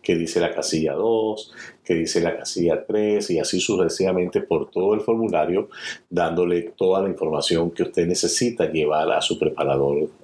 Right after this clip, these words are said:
de impuestos. Si usted viene a preparar sus impuestos, no trae esa forma, no indica que usted, eh, tuvo el seguro de salud,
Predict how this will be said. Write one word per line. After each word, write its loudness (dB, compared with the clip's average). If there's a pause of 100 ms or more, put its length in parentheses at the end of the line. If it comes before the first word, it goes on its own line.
de 2
impuestos. -4 (760)
Si -4
usted 0
viene 2
a -2
preparar 0
sus 2
impuestos, 0 (260)
no 0
trae 2
esa -2
forma, 0 (440)
no 2
indica 2
que 0
usted, 0 (320)
eh, -2
tuvo 2
el 0
seguro 0
de 2
salud, -2